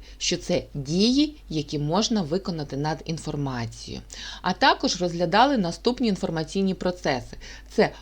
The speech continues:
отримання, збирання, пошук, передавання,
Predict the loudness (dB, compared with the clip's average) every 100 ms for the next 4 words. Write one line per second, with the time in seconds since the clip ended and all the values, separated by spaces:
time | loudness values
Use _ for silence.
0 | 0 2 4 6 6 6 4 2 -4 -6
1 | -2 6 6 8 6 4 0 -6 -6 6
2 | 10 10 8 0 -2 4 6 6 6 4
3 | 4 2 2 -2